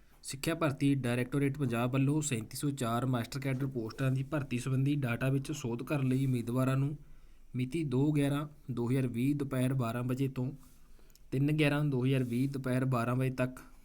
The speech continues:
ਅਤੇ ਮਿਤੀ ਸੱਤ ਗਿਆਰਾਂ ਦੋ ਹਜ਼ਾਰ ਵੀਹ ਸਮਾਂ ਦੁਪਹਿਰ ਬਾਰਾਂ ਵਜੇ ਤੋਂ ਮਿਤੀ ਨੌਂ ਗਿਆਰਾਂ ਦੁਪਹਿਰ ਬਾਰਾਂ ਵਜੇ ਤੱਕ ਦਾ ਦਿੱਤਾ ਗਿਆ ਸੀ। ਹੁਣ ਇਸ ਸੰਬੰਧੀ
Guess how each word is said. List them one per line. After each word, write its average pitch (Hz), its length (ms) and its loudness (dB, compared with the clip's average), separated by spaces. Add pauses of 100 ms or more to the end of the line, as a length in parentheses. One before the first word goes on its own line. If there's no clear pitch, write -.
(680)
ਅਤੇ 139 180 0
ਮਿਤੀ 131 300 2
ਸੱਤ - 300 -2
ਗਿਆਰਾਂ 127 320 2 (720)
ਦੋ 123 240 2
ਹਜ਼ਾਰ 143 220 4
ਵੀਹ 123 380 0
ਸਮਾਂ 127 340 0
ਦੁਪਹਿਰ 131 360 0
ਬਾਰਾਂ 120 320 -2
ਵਜੇ 127 240 2
ਤੋਂ 131 160 -4
ਮਿਤੀ 127 340 0
ਨੌਂ 117 240 0
ਗਿਆਰਾਂ 113 360 -2 (720)
ਦੁਪਹਿਰ 127 400 2
ਬਾਰਾਂ 123 260 2
ਵਜੇ 123 200 0
ਤੱਕ 127 240 -4
ਦਾ 127 100 0
ਦਿੱਤਾ 123 260 0
ਗਿਆ 135 180 2
ਸੀ। 135 160 0
ਹੁਣ 143 240 2
ਇਸ 147 180 -2
ਸੰਬੰਧੀ 143 420 2